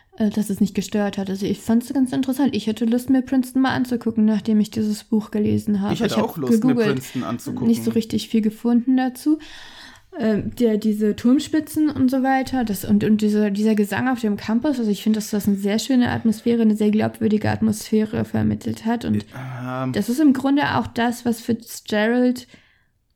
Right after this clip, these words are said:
Speaker 1: ähm, in späteren Büchern sehr gut kann, finde ich. Also er ist
Speaker 2: Ähm,
Speaker 1: einfach ein super Schriftsteller,
Speaker 2: ganz
Speaker 1: grundsätzlich.
Speaker 2: kurz,
Speaker 1: Er
Speaker 2: äh,
Speaker 1: kann sehr gut schreiben.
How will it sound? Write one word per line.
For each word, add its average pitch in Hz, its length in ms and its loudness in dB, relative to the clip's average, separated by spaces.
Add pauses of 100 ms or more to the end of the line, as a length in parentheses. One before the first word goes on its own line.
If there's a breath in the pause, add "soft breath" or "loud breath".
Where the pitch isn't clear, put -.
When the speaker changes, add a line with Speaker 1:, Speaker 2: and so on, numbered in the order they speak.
(240)
Speaker 1:
ähm, 208 560 0 (180)
in 202 140 2
späteren 190 500 -2
Büchern 185 400 -4
sehr 180 180 -2
gut - 220 -10
kann, 190 280 -6
finde 185 280 -4
ich. 185 60 -10 (1200 loud breath)
Also 214 140 4
er 233 60 4
ist 247 80 4
Speaker 2:
Ähm, 240 40 4
Speaker 1:
einfach 208 240 2
ein 214 140 6
super 226 280 2
Schriftsteller, - 720 -6 (320 soft breath)
Speaker 2:
ganz 135 160 -10
Speaker 1:
grundsätzlich. 185 400 2 (140)
Speaker 2:
kurz, - 160 -6
Speaker 1:
Er 214 220 -2
Speaker 2:
äh, - 320 -14
Speaker 1:
kann 233 420 2
sehr 214 260 2
gut 202 180 -4
schreiben. 247 600 0